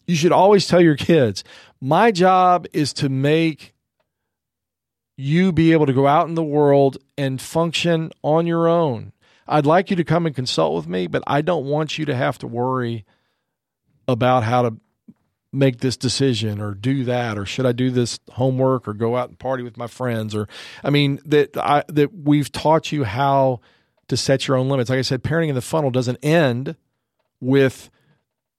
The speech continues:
leaving. It's like, it, it, you have to s-, create your own funnel at that point. There's things you're gonna have to say no to, but there's nobody telling you you have to say no to it. When I become an adult, I still have to say no to things that I may want to do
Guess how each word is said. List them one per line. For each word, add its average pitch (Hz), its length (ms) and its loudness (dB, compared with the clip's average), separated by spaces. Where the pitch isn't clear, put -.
leaving. 143 580 2
It's 131 140 -6
like, 143 360 0
it, 156 140 -20
it, 147 300 -10
you 170 280 0
have 202 140 4
to 160 80 -2
s-, - 200 -8
create 185 420 2
your 170 160 2
own 226 140 4
funnel 120 380 -2
at 104 80 -8
that 107 200 -4
point. - 300 -14
There's 139 160 0
things 175 240 0
you're 202 100 0
gonna 175 140 2
have 156 120 -2
to 143 80 -6
say 170 200 -2
no 175 200 2
to, 143 280 -4
but 165 100 -2
there's 160 140 0
nobody 185 200 2
telling 202 400 -2
you 120 280 -2
you 160 80 2
have 147 100 2
to - 40 -10
say 160 120 2
no 175 160 2
to 98 240 -8
it. - 120 -18
When 139 140 0
I 160 100 4
become 165 260 2
an 156 80 2
adult, 139 520 2
I 147 140 2
still 208 240 4
have 175 100 2
to 135 80 -4
say 165 220 2
no 165 240 4
to 156 80 0
things 113 500 -6
that 151 80 0
I 160 80 2
may 175 160 2
want 160 380 0
to 139 120 -2
do 131 480 -4